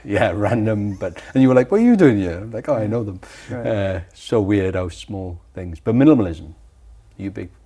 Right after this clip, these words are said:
Speaker 1: yeah, you, you still kind of on that track?
Speaker 2: Yeah, it's funny
Speaker 1: Yeah.
Speaker 2: how everybody has their own definition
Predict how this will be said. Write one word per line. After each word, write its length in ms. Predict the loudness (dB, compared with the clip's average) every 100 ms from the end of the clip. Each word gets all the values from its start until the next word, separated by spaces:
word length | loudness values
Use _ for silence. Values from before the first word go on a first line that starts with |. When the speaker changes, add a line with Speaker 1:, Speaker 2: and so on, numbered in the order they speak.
| -8
Speaker 1:
yeah, 200 | -6 -6 -10
you, 300 | -12 -10 -12
you 180 | -12 -12
still 460 | -12 -6 -4 -4 -6
kind 180 | -10 -8
of 60 | -6
on 160 | -4
that 200 | -6 -8
track? 400 | -10 -10 -10 -16 -20 -10
Speaker 2:
Yeah, 320 | -8 -8 -14 -16
it's 140 | -18 -8
funny 160 | -6
Speaker 1:
Yeah. 60 | -6
Speaker 2:
how 80 | -6
everybody 360 | -6 -6 -6
has 220 | -6 -8
their 160 | -8 -10
own 440 | -8 -8 -10 -14 -18 _ _ _ -16
definition 680 | -14 -12 -14 -16 -20 -20